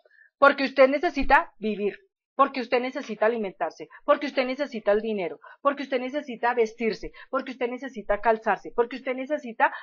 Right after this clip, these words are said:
para sus medicinas, porque usted necesita para poderle pagar a otras personas lo que valga su producto, lo que valga el servicio,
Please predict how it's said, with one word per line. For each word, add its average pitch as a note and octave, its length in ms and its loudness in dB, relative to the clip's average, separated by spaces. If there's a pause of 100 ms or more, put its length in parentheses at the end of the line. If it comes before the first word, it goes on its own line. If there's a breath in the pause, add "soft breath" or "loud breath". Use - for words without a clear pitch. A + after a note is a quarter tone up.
para B3+ 200 6
sus A3 220 -8
medicinas, F3 640 -6 (240 soft breath)
porque C#4 240 0
usted C#4+ 320 0 (100)
necesita A#3 640 -4 (220 loud breath)
para B3+ 280 8
poderle B3+ 840 8
pagar A3+ 320 6
a C4 140 12
otras C#4 260 2
personas B3+ 560 0
lo A3 200 0
que G#3 120 2
valga F#3+ 320 6
su A3+ 160 -8
producto, A3 480 0
lo A#3 120 -2
que F#3 100 -6
valga F#3 240 -2
el G#3+ 80 -2
servicio, B3+ 600 -8